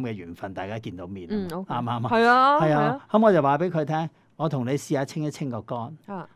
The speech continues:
Speaker 1: 睇下你頂唔頂到。
Speaker 2: 嗯。
Speaker 1: 咁佢就話俾我聽咧，譬如，譬如我叫佢早午晚食，佢夜晚嗰次咧，一定係食完嗰個西藥，隔咗大約一個鐘就食我呢隻，就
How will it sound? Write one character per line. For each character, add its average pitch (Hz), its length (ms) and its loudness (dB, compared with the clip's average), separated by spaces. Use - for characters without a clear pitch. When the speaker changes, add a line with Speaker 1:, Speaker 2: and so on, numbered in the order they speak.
Speaker 1:
睇 - 80 -10
下 143 100 0
你 139 140 -2
頂 113 140 -8
唔 113 140 -8
頂 90 220 -16
到。 82 200 -16
Speaker 2:
嗯。 196 200 -8
Speaker 1:
咁 196 200 -2
佢 165 140 -2
就 135 140 -2
話 120 160 -2
俾 151 160 -4
我 139 120 -4
聽 151 160 -4
咧， 151 140 -4
譬 143 140 -10
如， 101 300 -10
譬 151 180 -2
如 139 60 -2
我 135 80 0
叫 139 160 0
佢 135 120 0
早 113 120 -6
午 127 200 -4
晚 101 200 -6
食， 110 180 -10
佢 190 100 0
夜 160 180 4
晚 147 200 0
嗰 165 100 0
次 147 240 -2
咧， 156 300 -2
一 196 80 2
定 117 300 -4
係 113 380 -8
食 - 180 -4
完 110 280 -4
嗰 131 140 -4
個 143 100 -2
西 139 260 -4
藥， 107 160 -8
隔 147 80 0
咗 127 380 -4
大 107 180 -8
約 110 120 -8
一 139 100 -6
個 117 140 -8
鐘 123 200 -8
就 95 140 -10
食 95 220 -18
我 90 140 -12
呢 107 100 -10
隻， - 140 -12
就 - 140 -8